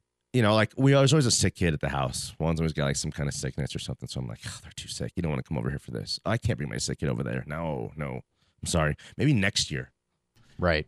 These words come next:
Speaker 1: So, but, you know, I don't know.
Speaker 2: We're deep frying our turkey this year.
Speaker 1: Once you get a little older, you are?
Speaker 2: Yeah.
Speaker 1: Who?
Speaker 2: My uncle.
Speaker 1: Can you record it on, s-, put it on TikTok?
Speaker 2: Yeah, I will. I will.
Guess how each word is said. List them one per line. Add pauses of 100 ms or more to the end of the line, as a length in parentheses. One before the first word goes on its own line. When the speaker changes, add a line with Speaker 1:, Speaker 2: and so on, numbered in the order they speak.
(100)
Speaker 1:
So,
but,
you
know,
I
don't
know. (600)
Speaker 2:
We're
deep
frying
our
turkey
this
year. (280)
Speaker 1:
Once
you
get
a
little
older, (340)
you
are? (380)
Speaker 2:
Yeah. (640)
Speaker 1:
Who? (580)
Speaker 2:
My
uncle. (120)
Speaker 1:
Can
you
record
it
on,
s-,
put
it
on
TikTok? (220)
Speaker 2:
Yeah,
I
will. (1080)
I
will.